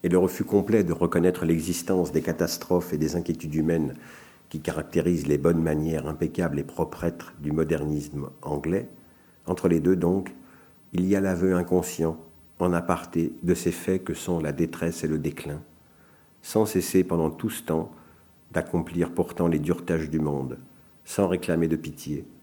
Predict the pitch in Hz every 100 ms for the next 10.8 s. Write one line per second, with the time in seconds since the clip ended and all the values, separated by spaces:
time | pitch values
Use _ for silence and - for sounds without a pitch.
0 | _ _ - - 101 95 - 90 85 85
1 | 76 78 - 76 71 - _ _ _ _
2 | _ _ - 85 - 87 95 - 80 80
3 | 71 - 90 92 80 73 - 78 - 69
4 | - 82 76 76 - 73 73 73 - -
5 | _ _ _ _ - 85 - 92 87 -
6 | 85 80 78 87 87 - - 71 90 -
7 | - - _ _ _ _ _ _ 107 95
8 | 90 113 113 98 92 95 110 117 113 82
9 | 78 85 - 90 90 90 82 85 - 87
10 | 80 80 80 80 78 82 87